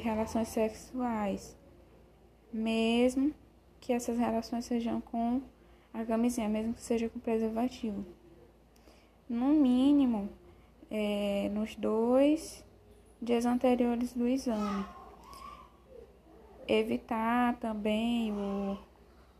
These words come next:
o uso de duchas ginecológicas, né? E uso de medicamentos vaginais e anticoncepcionais locais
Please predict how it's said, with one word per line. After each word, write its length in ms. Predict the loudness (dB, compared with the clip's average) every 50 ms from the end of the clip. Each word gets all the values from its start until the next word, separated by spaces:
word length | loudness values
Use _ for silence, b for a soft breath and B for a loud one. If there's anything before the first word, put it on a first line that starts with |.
| -20 _
o 220 | -8 -6 -4 -2 -2
uso 240 | -2 -2 -2 -2 -2
de 160 | -2 -2 -4
duchas 880 | -2 -2 0 0 0 0 0 -2 -2 -2 -2 -2 -2 -2 -4 -10 -16 -18 -20 -20 -20 -20 -20 -20 -16
ginecológicas, 1400 | -10 -6 -4 -4 -2 -4 -4 -4 -2 0 0 2 2 2 2 2 2 0 0 -2 -6 -8 -6 -4 -4 -4 -6 -10 -18 -18 -18 -18 -18 -20 -20 -20 -20 -20 -20 -16 -10
né? 320 | -8 -6 -4 -4 -4 -4 -6 -8 -14 -20 -20 -20 -20 b b b b b b b -20 -20 -14 -8
E 420 | -6 -4 -2 0 0 2 2 4 4 4
uso 160 | 2 2 0
de 140 | 0 0 0
medicamentos 840 | 0 0 0 -2 -2 -4 -2 0 2 2 4 4 2 0 -2 -4 -2
vaginais 1300 | 0 0 2 2 0 0 -2 -2 -2 -2 -2 -2 0 0 0 0 0 0 0 -2 -4 -6 -10 -14 -16 -18 -20 -20 -20 -20 B B B B B B B -14 -10
e 380 | -6 -4 -2 -2 -2 0 -2 -2
anticoncepcionais 1040 | -2 -4 -6 -8 -8 -8 -4 -2 -4 -4 -4 -6 -6 -4 -2 0 2 0 0 0
locais 840 | -2 -4 -4 -4 -6 -6 -4 -2 -2 0 0 0 -2 -2 -6 -10